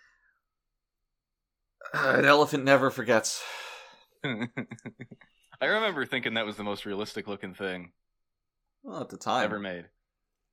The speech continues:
Speaker 1: But the
Speaker 2: I
Speaker 1: thing
Speaker 2: gue-,
Speaker 1: is,
Speaker 2: I guess, I guess maybe it was.
Speaker 1: well, you watch, um, you play Call of Duty again, and it's like, "Oh, these graphics, whatever." But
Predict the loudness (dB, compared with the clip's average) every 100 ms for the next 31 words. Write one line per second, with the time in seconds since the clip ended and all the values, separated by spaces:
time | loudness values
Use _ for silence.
0 | _ _ -20 -20 -20 -20 _ _ _ _
1 | _ _ _ _ -8 0 0 2 -2 0
2 | 2 0 0 -4 -6 -6 -6 -8 -10 -6
3 | -4 -4 -6 -6 -10 -14 -14 -4 -2 0
4 | 10 12 12 10 -2 2 6 6 4 2
5 | 4 4 4 4 4 0 0 0 -2 -4
6 | -8 _ _ -4 -4 -2 2 6 6 6
7 | 4 4 4 0 -6 -2 -2 -2 -4 -6